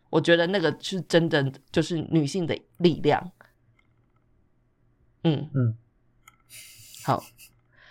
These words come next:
Speaker 1: 那就差不多就是这样了，还有什么吗？
Speaker 2: 好。
Speaker 1: <laughs>
Speaker 2: 没有，就，就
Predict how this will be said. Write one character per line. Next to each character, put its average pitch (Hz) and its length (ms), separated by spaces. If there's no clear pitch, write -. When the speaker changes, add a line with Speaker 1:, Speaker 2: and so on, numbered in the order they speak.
Speaker 1:
那 165 360
就 185 160
差 180 100
不 165 40
多 165 120
就 165 80
是 160 140
这 170 80
样 156 140
了， 131 260
还 156 120
有 160 100
什 139 100
么 135 80
吗？ 123 180
Speaker 2:
好。 120 180
Speaker 1:
<laughs> - 60
Speaker 2:
没 139 40
有， 131 120
就， 139 160
就 143 260